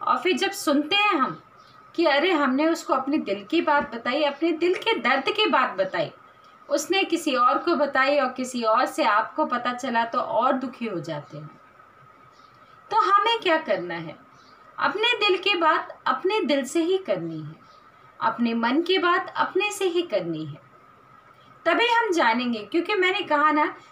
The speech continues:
जब हमें चोट लगी है तो हमें पता है किस जगह चोट लगी है।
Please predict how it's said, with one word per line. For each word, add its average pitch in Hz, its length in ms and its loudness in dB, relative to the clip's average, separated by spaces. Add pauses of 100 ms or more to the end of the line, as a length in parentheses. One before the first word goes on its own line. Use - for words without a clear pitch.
(140)
जब 370 160 4
हमें 440 320 2
चोट 311 320 2
लगी 285 240 2
है 330 80 2
तो 392 140 0
हमें 294 340 2
पता 320 220 2
है 330 80 2
किस 339 280 0
जगह 220 280 0
चोट 214 360 -6
लगी 156 360 -8
है। 160 120 -14